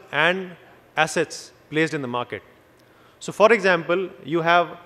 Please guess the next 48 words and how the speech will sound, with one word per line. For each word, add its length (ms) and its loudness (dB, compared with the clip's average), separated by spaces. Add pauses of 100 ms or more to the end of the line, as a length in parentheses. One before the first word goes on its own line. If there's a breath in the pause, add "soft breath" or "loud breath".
(360)
you, 280 -2 (120)
you 160 -2
are 160 2
a 40 0
large 360 2
logistic 500 -6
company 320 -8
or 100 -4
you 140 -4
have 180 0
a 80 -2
large 320 0
fleet 280 -10
of 140 -6
cars, 400 -4 (760 soft breath)
and 200 -6
you 100 -4
can 200 -2
have 280 2
it 160 0
activated 520 -4
on 120 -4
your 180 -4
driver's 440 -4
phone. 380 -8 (520)
You 60 -10
can 160 -4
see 380 -6 (500 loud breath)
as 160 -4
to 100 -6
how 200 0
many, 180 -2
what 180 2
is 80 -4
the 80 2
idle 280 0
time 300 -4 (120)
the 160 -12
car 360 0
has 260 -4 (260)
and 180 -10
what 200 0
route 220 0
is 100 -4
it, 180 -8
is 120 -8
it 100 -10
taking. 340 -8